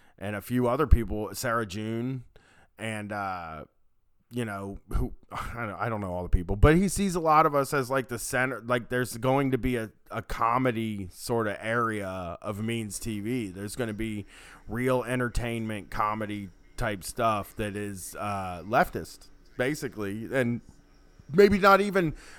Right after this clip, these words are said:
overtly leftist. Maybe it'll just be like the Juggalo March video, but it'll, it'll all, it's not gonna be, uh, regressive, I guess is the, is the best way to put it.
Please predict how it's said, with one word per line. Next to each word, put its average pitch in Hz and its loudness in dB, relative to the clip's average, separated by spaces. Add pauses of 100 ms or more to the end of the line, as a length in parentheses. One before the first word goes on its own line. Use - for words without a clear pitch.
(160)
overtly 143 4
leftist. 196 4
Maybe 151 2
it'll 165 2
just 151 -2
be 165 2
like 160 2
the 156 -4
Juggalo 147 6
March 185 4
video, 208 4 (960)
but 143 8
it'll, 139 4
it'll 143 6
all, 143 6 (1000)
it's - -2
not 190 4
gonna 175 0
be, 143 -2 (840)
uh, 117 4
regressive, 113 0 (160)
I 123 8
guess 117 4
is 117 0
the, 131 8 (140)
is 147 8
the 156 6
best 139 12
way 143 10
to 139 10
put 175 12
it. 190 6